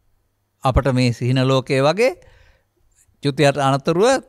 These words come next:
නව මාසයක්ම අවදි නොවෙන්නා වූ සිහින ලෝකයක් තුළ ඉන්නේ. බුදුන් වහන්සේගෙන් බමුණෙක් අහපුවා මේකට ආහාර කොහෙන්ද කියලා,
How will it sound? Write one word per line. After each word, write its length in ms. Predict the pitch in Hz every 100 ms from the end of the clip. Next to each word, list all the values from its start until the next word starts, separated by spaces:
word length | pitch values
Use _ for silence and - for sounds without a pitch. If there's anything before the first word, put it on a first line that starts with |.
| _
නව 200 | 139 135 165
මාසයක්ම 580 | 208 233 - 220 - 196
අවදි 300 | 165 175 190
නොවෙන්නා 500 | 196 180 139 110 -
වූ 180 | 107 - _ _ _ _ _ _ _ _ _ _ _ _ _ _ _ _ _ _ _ _ _ _ _ -
සිහින 340 | - 151 143
ලෝකයක් 420 | 143 135 - 117 -
තුළ 200 | - 107
ඉන්නේ. 460 | 110 113 107 113 _ _ _ _ _ _ - _ _ _ _ _ _ _ _ _ _ _ _ _ _ _ _ _ _ _
බුදුන් 200 | 139 135
වහන්සේගෙන් 540 | 139 139 143 143 135 123
බමුණෙක් 340 | 123 139 135
අහපුවා 320 | 135 143 147
මේකට 280 | 127 123 120
ආහාර 380 | 117 127 143 135
කොහෙන්ද 300 | 135 131 127
කියලා, 360 | 113 117 117